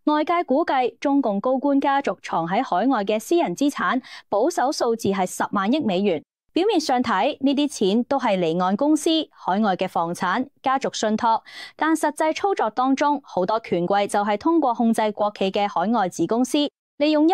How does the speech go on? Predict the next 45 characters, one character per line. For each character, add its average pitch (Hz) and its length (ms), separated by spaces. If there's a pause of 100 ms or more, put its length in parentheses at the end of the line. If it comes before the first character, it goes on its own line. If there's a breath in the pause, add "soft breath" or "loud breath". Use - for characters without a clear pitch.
帶 247 160
一 277 100
路 233 280
進 208 240
行 175 160
虛 233 200
假 190 180
貿 214 180
易， 202 280 (240 loud breath)
把 180 200
國 208 220
有 190 180
資 247 200
產 196 300
逐 220 140
步 202 200
咁 190 260
搬 320 240
到 220 180
自 - 180
己 175 140
嘅 233 120
名 170 200
下， 196 340 (280)
國 269 220
企 247 160
投 180 220
資 302 180
同 175 200
私 294 180
人 185 180
資 269 180
產 202 300
搞 156 180
埋 196 160
一 175 60
齊。 190 420 (480 loud breath)
外 262 140
面 277 160
睇 294 240
係 240 160
國 226 220
家 294 120
項 196 200
目， 196 280